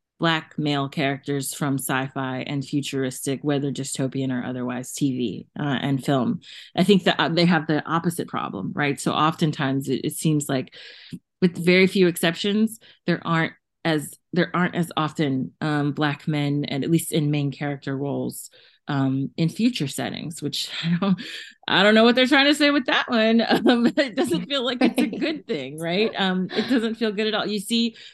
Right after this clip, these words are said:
Speaker 1: 'cause in future settings, you see more biracial people, which makes sense statistically, right? Um, but it's often the, the utopian futuristic societies are often multiracial. And, you know, the,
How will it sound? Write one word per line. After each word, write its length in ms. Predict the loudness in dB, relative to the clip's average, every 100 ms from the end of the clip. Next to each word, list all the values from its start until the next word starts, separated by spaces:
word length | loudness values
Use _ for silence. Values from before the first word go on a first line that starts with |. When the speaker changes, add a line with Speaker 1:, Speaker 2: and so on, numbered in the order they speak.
| -4
Speaker 1:
'cause 120 | 0
in 140 | 0
future 300 | 0 -4 -4
settings, 360 | -4 -4 -2 -4
you 60 | -6
see 220 | -4 -2
more 240 | 0 0
biracial 520 | 0 -2 -2 -4 -8
people, 300 | -6 -6 -4
which 340 | -4 -4 -8 -14 -20 -12
makes 300 | -4 -4 -4
sense 300 | -4 -4 -4
statistically, 1000 | -8 -8 -6 -6 -8 -6 -4 -2 0 0
right? 360 | -2 -4 -4 -4 -10 -20 -16 -4
Um, 380 | 0 0 0 0
but 100 | -2
it's 140 | 0
often 560 | -2 -2 -2 -2 -2 -6 -4
the, 160 | -4
the 180 | -2 -2
utopian 920 | 0 0 -2 -2 -2 -2 0 -2 -2 -6
futuristic 640 | -4 -4 -2 -4 -4 -6 -10
societies 600 | -10 -8 -4 -4 -4 -6
are 80 | -6
often 500 | -8 -8 -8 -8 -10 _ _ _ -6
multiracial. 1000 | -4 -2 -2 -4 -4 -4 -2 -2 -4 -6 _ _ _
And, 640 | -10 -8 -6 -6 -6 -8 -10
you 160 | -6 -6
know, 220 | -4 -8 -6
the, 240 | -6 -6